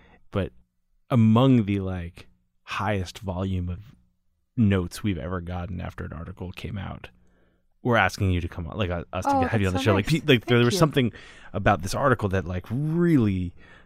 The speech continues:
Speaker 1: touched a nerve for people. I mean, I'm sure you've experienced that. It sounds like the thing got optioned and people want to do all kinds of stuff with it, but it, it just seemed very, um,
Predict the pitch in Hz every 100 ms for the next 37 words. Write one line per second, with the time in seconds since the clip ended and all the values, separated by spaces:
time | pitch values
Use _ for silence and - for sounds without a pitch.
0 | _ - - 120 - 87 90 92 80 78
1 | - - - - - - 95 98 87 87
2 | - _ _ _ _ _ _ - 104 92
3 | 90 107 90 87 92 85 - - - 92
4 | 90 90 - 85 90 82 98 87 87 -
5 | - - 92 90 85 104 - - 127 110
6 | 98 92 92 - - - - - 107 101
7 | 104 - - 104 95 95 - - - -
8 | - 120 - 123 151 - 127 98 98 104
9 | 101 90 87 85 85